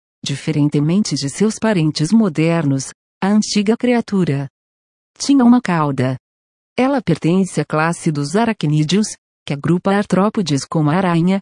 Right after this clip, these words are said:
o escorpião e o carrapato. Pesquisadores dizem que é o possível travessão mais improvável travessão que a espécie ainda viva nas florestas do sudeste da Ásia. A ordem das aranhas existe desde trezentos milhões de anos atrás.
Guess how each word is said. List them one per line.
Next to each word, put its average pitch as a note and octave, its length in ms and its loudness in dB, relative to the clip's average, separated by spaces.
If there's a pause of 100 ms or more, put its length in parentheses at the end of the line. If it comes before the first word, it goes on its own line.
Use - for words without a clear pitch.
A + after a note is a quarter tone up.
(320)
o D3+ 80 4
escorpião F#3 640 -2
e G#3+ 80 6
o F#3+ 60 2
carrapato. F3 760 -2 (680)
Pesquisadores F#3+ 960 0
dizem D3+ 380 2
que A3+ 100 0
é A#3 60 4
o A#3 80 0
possível G#3+ 640 0
travessão G#3 520 -2
mais A3+ 320 2
improvável F3+ 760 0
travessão A3 640 0
que B3+ 100 -2
a C4 80 4
espécie B3 560 0
ainda D3 260 0
viva D3 440 -2
nas D#3 240 -2
florestas A#3 680 2
do F#3+ 120 0
sudeste G#3 580 0
da G#3+ 240 0
Ásia. C3+ 340 -2 (640)
A A3 80 0
ordem F3 440 2
das G#3+ 200 0
aranhas G3+ 520 2
existe D3+ 420 -2
desde G#3 320 2
trezentos G3+ 640 0
milhões D#3 440 2
de C#3+ 120 0
anos F3 360 0
atrás. D#3 560 -4